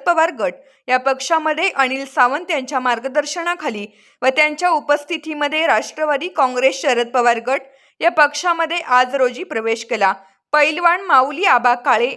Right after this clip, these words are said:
यांच्या समवेत असंख्य तरुणांनी आज रोजी राष्ट्रवादी काँग्रेसमध्ये प्रवेश करून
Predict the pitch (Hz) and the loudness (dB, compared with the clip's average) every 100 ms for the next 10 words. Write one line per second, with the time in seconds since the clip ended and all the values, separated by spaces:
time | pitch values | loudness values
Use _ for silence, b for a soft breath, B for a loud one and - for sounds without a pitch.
0 | - 254 240 285 - 262 277 320 214 b | -6 -4 -2 -2 -2 -2 0 -2 -2 b
1 | b b 285 330 302 302 311 277 294 330 | b b -2 -2 -4 -4 0 0 0 -2
2 | 302 320 381 - 254 311 262 247 302 339 | -4 -8 -8 0 0 2 -2 -2 -6 -12
3 | b b b 277 285 - 381 359 359 381 | b b b 2 2 0 0 2 2 0
4 | 254 254 254 254 262 262 254 262 285 - | -2 0 -2 -4 -2 0 0 0 0 0
5 | - 254 214 | -2 -4 -4